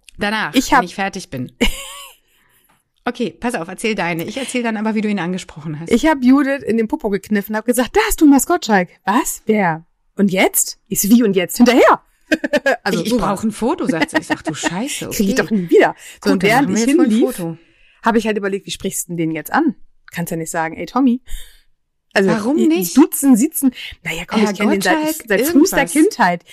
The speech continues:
Speaker 2: Ja, sitzen passt aber auch nicht. Den sitzt ja sonst keiner.
Speaker 1: Wisst ihr, was
Speaker 2: Also,
Speaker 1: Imke
Speaker 2: wie hab
Speaker 1: gesagt
Speaker 2: ich ihn
Speaker 1: hat? Sie
Speaker 2: gerufen?
Speaker 1: schreit über die Fifth Avenue, „Thomas Gottschalk!“ <laughs>
Speaker 2: „Ich bin's, die Imke aus Hamburg.“ Die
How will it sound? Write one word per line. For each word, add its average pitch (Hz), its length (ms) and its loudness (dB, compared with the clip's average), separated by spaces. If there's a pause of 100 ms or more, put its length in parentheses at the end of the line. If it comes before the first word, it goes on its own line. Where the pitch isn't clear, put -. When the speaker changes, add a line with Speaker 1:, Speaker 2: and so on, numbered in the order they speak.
(140)
Speaker 2:
Ja, 202 160 2
sitzen 302 380 2
passt 302 260 -2
aber 262 260 2
auch - 180 0
nicht. 208 340 0
Den 208 140 0
sitzt - 300 -4
ja 370 120 4
sonst 196 320 0
keiner. 165 380 -4 (160)
Speaker 1:
Wisst - 200 -6
ihr, - 100 0
was 202 80 4
Speaker 2:
Also, 269 160 4
Speaker 1:
Imke 349 280 0
Speaker 2:
wie 285 100 4
hab 269 140 2
Speaker 1:
gesagt - 40 -8
Speaker 2:
ich 285 120 -4
ihn 254 160 4
Speaker 1:
hat? 233 80 2
Sie 285 140 2
Speaker 2:
gerufen? 349 220 0
Speaker 1:
schreit 285 300 -6
über 285 240 2
die - 120 8
Fifth - 320 -2
Avenue, 277 380 0 (160)
„Thomas 370 340 -4
Gottschalk!“ 294 500 -4 (180)
<laughs> - 680 -4
Speaker 2:
„Ich 427 180 2 (100)
bin's, 381 320 2
die 320 140 4
Imke 311 320 2
aus 269 160 2
Hamburg.“ 185 500 0 (160)
Die 214 200 6